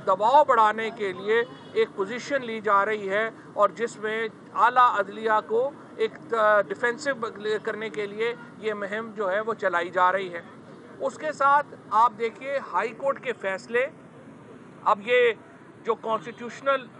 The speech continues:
इस वक्त इशू है election कराने का, हाई court का वाज़े हुक्म है, इस पे implement नहीं हो रहा। इससे पहले जब मुझे गिरफ्तार किया गया, लाहौर हाई court ने तीन दफ़ा कहा कि मुझे पेश करें, उनके फैसले को नहीं माना गया।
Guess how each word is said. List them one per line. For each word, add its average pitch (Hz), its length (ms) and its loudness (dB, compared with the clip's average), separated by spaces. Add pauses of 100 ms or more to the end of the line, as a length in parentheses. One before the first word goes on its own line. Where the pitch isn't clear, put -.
(120)
इस 214 140 -12
वक्त 233 420 -6
इशू 233 460 -4
है 233 120 2
election 214 360 -4
कराने 220 360 0
का, 220 140 0
हाई 185 200 0
court 220 220 -2
का 226 160 2
वाज़े 196 340 2
हुक्म 226 300 -2
है, 220 60 0
इस 208 80 -8
पे 226 140 -4
implement 214 500 -6
नहीं 196 240 -4
हो 208 160 0
रहा। 208 200 4 (720)
इससे 240 280 2
पहले 254 320 2
जब 240 180 -2
मुझे 202 260 0
गिरफ्तार 233 460 2
किया 240 240 0
गया, 247 240 4
लाहौर 196 380 2
हाई 226 160 2
court 233 280 0
ने 240 100 -4
तीन 269 380 -10
दफ़ा 262 260 0
कहा 226 300 4
कि 233 120 -6
मुझे 220 220 -4
पेश 208 320 -2
करें, 220 320 0 (380)
उनके 233 280 0
फैसले 220 500 -2
को 240 180 2 (120)
नहीं 208 300 -4
माना 220 320 4
गया। 214 260 2